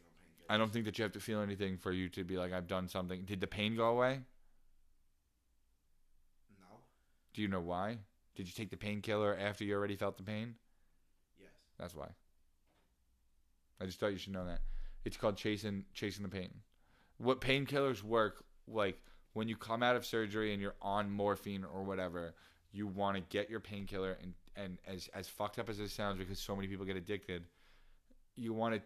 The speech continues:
Speaker 2: take it, especially if it's an opioid. You, if you want the pain to stay away, you take it before the pain comes, because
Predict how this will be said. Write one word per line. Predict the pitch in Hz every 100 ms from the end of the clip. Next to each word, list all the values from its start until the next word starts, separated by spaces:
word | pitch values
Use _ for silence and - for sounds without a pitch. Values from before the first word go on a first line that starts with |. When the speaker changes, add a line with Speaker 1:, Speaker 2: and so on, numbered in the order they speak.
| -
Speaker 2:
take | - 127 113
it, | 95
especially | 90 110 - 117
if | 107
it's | 107
an | -
opioid. | 113 104 98 92 87 - 87
You, | 101 104 -
if | 107 98
you | 113
want | 107 113 117
the | 104
pain | 120 117
to | 107
stay | - 113
away, | 104 104
you | 95 95
take | - 104
it | 95
before | 98 107
the | 98
pain | 104 98
comes, | 98 104 98 90 - - - - _ _ _
because | 107 107 98